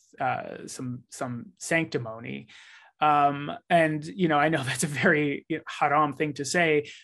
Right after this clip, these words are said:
but that, but that's how I feel. I think that we should be able to have a very honest conversation about, uh, dogma, but maybe even more importantly, just how scripture and dogma gets interpreted into, you know, culture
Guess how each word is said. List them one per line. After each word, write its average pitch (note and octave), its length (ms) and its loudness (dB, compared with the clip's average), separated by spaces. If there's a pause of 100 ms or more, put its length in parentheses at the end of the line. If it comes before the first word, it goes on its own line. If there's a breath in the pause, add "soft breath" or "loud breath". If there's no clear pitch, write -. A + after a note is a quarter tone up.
(120)
but E3 100 2
that, E3 200 2 (160)
but E3 100 2
that's C#3+ 220 4
how C#3 140 0
I C3 80 0
feel. F#3 260 4
I B2 100 2
think C3 240 -6
that B2+ 140 -2
we C#3 200 2
should C3 240 -4
be B2+ 180 -4
able B2+ 180 -4
to C3 120 -10
have C3 400 -2
a C3 280 -2 (260 loud breath)
very C#3 420 0
honest D#3 420 2
conversation C3 1080 -4
about, B2 480 -2 (320 soft breath)
uh, A#2+ 220 -2 (140)
dogma, D#3 540 4
but D3+ 160 0
maybe C4 220 6 (100)
even D3 220 2
more C3+ 180 0
importantly, D3 580 -2
just A3+ 400 -2
how D#3 540 2 (240 loud breath)
scripture - 480 -2
and D3 100 0
dogma C3+ 360 -2
gets C3 200 -6
interpreted B2+ 720 -6
into, B2+ 920 -6
you C3+ 100 -8
know, B2 160 -4 (340 loud breath)
culture B2+ 680 -2